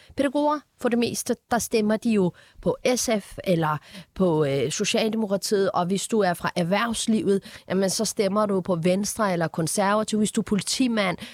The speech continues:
så stemmer du i hvert fald fra til midt og så til højre. Og der er jo,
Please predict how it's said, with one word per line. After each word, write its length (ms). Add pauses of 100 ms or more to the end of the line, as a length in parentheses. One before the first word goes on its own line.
så 140
stemmer 380
du 120
i 40
hvert 260
fald 220 (260)
fra 180
til 200
midt 420
og 100
så 120
til 200
højre. 440 (240)
Og 100
der 60
er 220
jo, 80